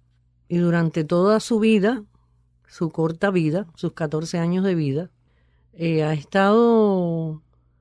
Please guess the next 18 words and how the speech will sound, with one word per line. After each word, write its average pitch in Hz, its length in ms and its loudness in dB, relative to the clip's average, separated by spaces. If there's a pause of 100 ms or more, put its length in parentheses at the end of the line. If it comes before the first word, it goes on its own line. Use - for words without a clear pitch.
(240)
por 196 220 4
encima 262 480 2
de 208 120 2
todo, 151 440 -4 (680)
porque 190 1000 0 (840)
he 185 160 -2
querido 202 340 4
ayudar 175 440 2
en 175 180 -2
todo 165 360 -2
eso, 151 500 -4
en 151 140 -8
toda 156 260 -6
su 170 140 -12
formación 147 840 -8 (220)
a 143 120 -8
mi 143 260 -2
hija, 175 200 -6